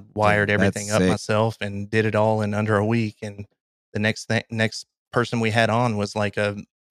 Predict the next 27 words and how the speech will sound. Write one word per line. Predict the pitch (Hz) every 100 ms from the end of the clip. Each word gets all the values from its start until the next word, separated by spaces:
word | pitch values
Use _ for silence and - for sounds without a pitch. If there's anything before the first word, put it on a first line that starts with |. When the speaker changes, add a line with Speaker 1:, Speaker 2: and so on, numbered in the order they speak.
| _ _ 107
Speaker 1:
a |
retired, | 104 98 - 107 110 107 107 104
uh, | 101 101 101
sergeant | 101 98 113 107 -
major, | 110 117 104 104 - _ _ _ _ _ _ _
um, | 98 95 92 104 113 _ _ _
'cause | 123 107
it | 104
was | 101
a, | 98 98
you | 107
know, | 101
it |
was | 104 104
a |
big | 98 110
deal | 107 113
that | 101 98
it | 95
had | 110 104
to |
be | 104 107
up. | 117 113
And | 107 104
then, | 107
like, | 107 104 -
two, | - 123